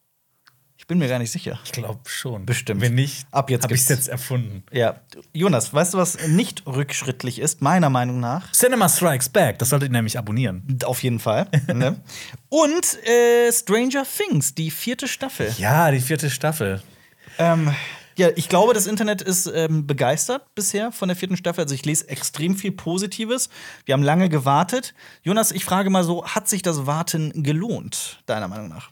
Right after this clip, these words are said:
Speaker 2: Auf jeden Fall. Ich sag's immer wieder, ich finde, d-, die erste Staffel hat eigentlich das perfekte Ende gehabt.
Speaker 1: Mhm.
Speaker 2: Ähm, so sehr mysteriös, man weiß nicht, was passiert.
Speaker 1: Die
Speaker 2: Man kann
Speaker 1: erste?
Speaker 2: sich alles selber so ein bisschen denken.
Speaker 1: Die
Speaker 2: Ja.
Speaker 1: erste,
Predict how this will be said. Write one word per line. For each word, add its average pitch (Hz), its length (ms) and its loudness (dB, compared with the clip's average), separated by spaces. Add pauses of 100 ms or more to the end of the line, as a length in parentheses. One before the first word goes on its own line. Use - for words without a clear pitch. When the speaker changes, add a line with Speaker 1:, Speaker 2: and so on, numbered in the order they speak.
Speaker 2:
Auf 135 220 2
jeden 131 240 2
Fall. 95 320 -6 (360)
Ich - 160 -8
sag's 175 240 2
immer 175 220 2
wieder, 175 260 2
ich 147 120 -2
finde, 160 260 -4 (160)
d-, 131 160 -4
die 123 80 -4
erste 139 240 -2
Staffel 139 560 -2
hat 131 240 -4
eigentlich 120 320 -2
das - 160 -8
perfekte - 460 -6
Ende 143 240 -4
gehabt. 165 400 -4 (160)
Speaker 1:
Mhm. 147 300 -4 (340)
Speaker 2:
Ähm, 104 240 -6
so 98 260 -10
sehr 107 160 -4
mysteriös, 120 800 -4
man 101 120 -10
weiß 120 220 -8
nicht, 123 160 -12
was 113 120 -12
passiert. - 360 -6
Speaker 1:
Die 151 60 0
Speaker 2:
Man 117 100 4
kann 98 120 2
Speaker 1:
erste? 196 120 2
Speaker 2:
sich 131 100 -2
alles 131 200 4
selber 151 260 2
so 143 80 2
ein 143 80 0
bisschen 151 280 0
denken. 156 500 -2
Speaker 1:
Die 135 60 -6
Speaker 2:
Ja. 131 80 0
Speaker 1:
erste, 123 220 -2